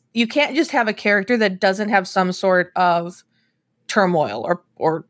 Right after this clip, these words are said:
issue to deal with, because that's not interesting television. So this coming back or him becoming sheriff and, like, getting pressured to investigate this or something along those lines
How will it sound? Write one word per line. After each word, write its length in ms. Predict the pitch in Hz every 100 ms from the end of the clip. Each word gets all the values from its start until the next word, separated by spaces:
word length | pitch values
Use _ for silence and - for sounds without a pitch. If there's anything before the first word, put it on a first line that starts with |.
| _
issue 340 | 196 190 190
to 120 | 185 185
deal 300 | 175 147 92
with, 260 | 58 -
because 200 | - 190
that's 220 | 185 190 208
not 120 | 175
interesting 420 | 175 180 185 175 175
television. 600 | 185 90 104 98 - 220
So 380 | - 202 190 190 _ _ _
this 200 | 240 277
coming 300 | - 294 269
back 420 | 202 190 202 214 -
or 220 | 208 202 196
him 180 | 220
becoming 380 | 226 226 214 202
sheriff 440 | 190 202 190 185 185
and, 140 | 180
like, 160 | 180 180
getting 240 | 185 180
pressured 500 | - 190 185 196 190
to 120 | -
investigate 720 | 185 180 180 - 196 185 175 -
this 260 | 175 -
or 160 | - 190
something 460 | - 277 285 247
along 380 | 208 190 190 185
those 280 | 175 180 175
lines 600 | - 175 196 247 277